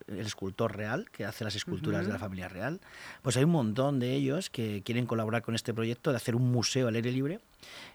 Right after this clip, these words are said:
Speaker 1: Evidentemente tendremos que cerrarlo con cristal para que nadie lo
Speaker 2: Claro.
Speaker 1: robe, los estropee o los dañe,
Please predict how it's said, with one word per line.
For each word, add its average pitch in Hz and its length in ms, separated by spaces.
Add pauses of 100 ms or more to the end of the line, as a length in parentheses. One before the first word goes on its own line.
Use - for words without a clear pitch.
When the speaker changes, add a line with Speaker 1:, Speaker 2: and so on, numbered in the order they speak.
Speaker 1:
Evidentemente 110 640
tendremos 95 340
que 107 340
cerrarlo 110 360
con 107 100
cristal 165 380
para 92 180
que 95 160
nadie 101 520
lo 113 120
Speaker 2:
Claro. 120 140
Speaker 1:
robe, 139 400
los 113 320
estropee 117 640
o 113 80
los 107 240
dañe, 156 380